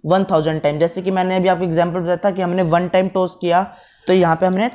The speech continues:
थाउजेंड टाइम टॉस किया है, इस तरह से। और उसकी फ्रीक्वेंसीज, यानी कि इसमें जो है,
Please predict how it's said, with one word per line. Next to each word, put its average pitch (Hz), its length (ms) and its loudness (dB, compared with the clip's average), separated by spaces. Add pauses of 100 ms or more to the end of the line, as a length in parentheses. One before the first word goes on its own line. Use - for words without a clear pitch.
थाउजेंड 175 260 2
टाइम 180 180 2
टॉस 160 220 2
किया 160 120 0
है, 165 60 4
इस 165 120 -6
तरह 180 180 2
से। 196 140 -4
और 180 120 2
उसकी 202 200 0
फ्रीक्वेंसीज, 180 640 -2
यानी 170 220 -2
कि 190 100 -2
इसमें 196 340 -2
जो 180 100 0
है, 196 320 -2